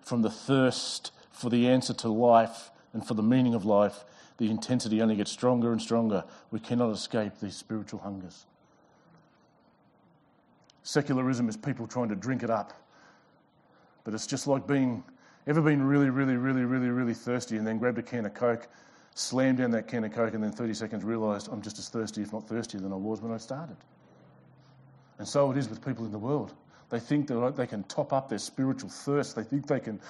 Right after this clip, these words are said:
they think they will find a quenching to their thirst. What did Jesus say?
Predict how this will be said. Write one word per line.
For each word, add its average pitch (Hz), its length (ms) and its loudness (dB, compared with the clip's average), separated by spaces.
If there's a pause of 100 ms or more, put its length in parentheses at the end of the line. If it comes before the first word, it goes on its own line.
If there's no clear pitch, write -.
(160)
they 120 80 0
think 156 240 -2
they 139 80 4
will 123 140 0
find 131 400 2
a 107 40 -2
quenching 135 440 -4
to 120 100 -6
their 113 140 -4
thirst. 139 320 -6
What 175 100 -6
did 143 160 -10
Jesus 156 320 -6
say? 90 180 -14